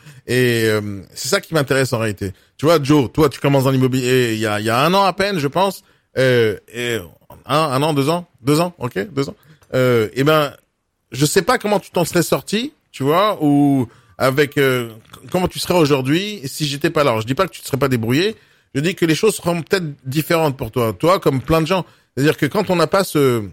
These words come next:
ce rythme ou la, la possibilité, par exemple, de savoir où trouver la réponse, ben, on est un peu perdu. Et moi, je connais plein, plein, plein, plein, plein, plein de négociateurs, euh, qui sont, qui arrêtent l'immobilier, pas parce qu'ils sont mauvais, pas parce qu'ils sont nuls,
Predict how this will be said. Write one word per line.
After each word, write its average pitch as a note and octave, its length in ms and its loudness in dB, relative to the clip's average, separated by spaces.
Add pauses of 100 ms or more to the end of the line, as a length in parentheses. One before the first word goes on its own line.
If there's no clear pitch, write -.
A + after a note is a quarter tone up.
(200)
ce - 160 -4
rythme C#3 520 0
ou C3+ 400 2 (420)
la, A#2 100 -6
la C3 180 0
possibilité, G#3 720 0
par B2+ 160 0
exemple, B2 320 -2 (300)
de A2+ 160 0
savoir D#3+ 640 2
où F#3+ 120 0
trouver D3+ 280 0
la C3+ 100 4
réponse, D3+ 480 -2 (320)
ben, C3 100 2
on E3+ 100 4
est F#3 40 2
un F3 80 2
peu F3+ 120 0
perdu. C#3 340 -2 (280)
Et C3 100 2
moi, F#3 180 6
je D#3 120 0
connais G3 340 2
plein, F#3+ 320 2
plein, E3+ 220 0
plein, D#3+ 180 0
plein, D3 160 0
plein, C#3+ 180 0
plein D3 160 0
de C#3 60 0
négociateurs, G#2 720 -2
euh, G#2+ 340 2 (320)
qui C#3 120 -2
sont, C#3 400 2
qui C3 160 -2
arrêtent C#3 300 0
l'immobilier, D#3+ 500 2 (180)
pas A#3+ 180 2
parce E3 220 -2
qu'ils D#3+ 160 2
sont C#3 240 0
mauvais, C#3 380 2 (400)
pas F3+ 100 2
parce F#3 160 2
qu'ils - 140 -6
sont C#3 180 0
nuls, F#3 400 2